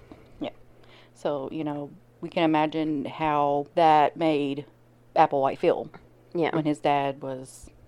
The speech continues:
Speaker 1: you know.
Speaker 2: Didn't accept it.
Speaker 1: Right.
Speaker 2: <laughs> Words are hard.
Speaker 1: They are.
Speaker 2: <laughs>
Speaker 1: But I can do hard things. <laughs> Um, his father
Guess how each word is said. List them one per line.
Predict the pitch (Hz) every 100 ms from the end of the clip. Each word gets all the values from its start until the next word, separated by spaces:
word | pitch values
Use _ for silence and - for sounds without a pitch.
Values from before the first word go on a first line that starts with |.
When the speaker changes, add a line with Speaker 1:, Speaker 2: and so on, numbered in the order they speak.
| _ _
Speaker 1:
you | -
know. | 147 - - _ _ _ _ -
Speaker 2:
Didn't | 180 139
accept | 139 - 135
it. | - - - -
Speaker 1:
Right. | - - - - -
Speaker 2:
<laughs> | 277 262 - 247 _ - _ _ _ - - -
Words | 233 269 294
are | 349
hard. | - 156 - - - - - - - -
Speaker 1:
They | 190
are. | - 131 -
Speaker 2:
<laughs> | - - - - - - - - - - -
Speaker 1:
But | 254
I | 214
can | 240
do | 220 220
hard | 202 -
things. | - - - - - -
<laughs> | - - - 330 - - - -
Um, | 202 190 175 170 170 175 - -
his | 185 208 -
father | - 233 233 190 180 196